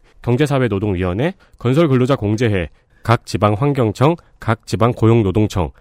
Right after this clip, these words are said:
한수원, 국립공원공단, 국립낙동강 생물자원관, 근로복지공단, 고용정보원,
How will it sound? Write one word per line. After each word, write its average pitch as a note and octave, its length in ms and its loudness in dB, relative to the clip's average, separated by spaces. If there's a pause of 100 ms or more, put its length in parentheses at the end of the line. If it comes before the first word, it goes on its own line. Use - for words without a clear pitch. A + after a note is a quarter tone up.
(120)
한수원, D3+ 540 0 (440)
국립공원공단, A2 1000 2 (280)
국립낙동강 D3+ 760 4
생물자원관, G2+ 720 2 (200)
근로복지공단, B2 840 0 (120)
고용정보원, G2 720 2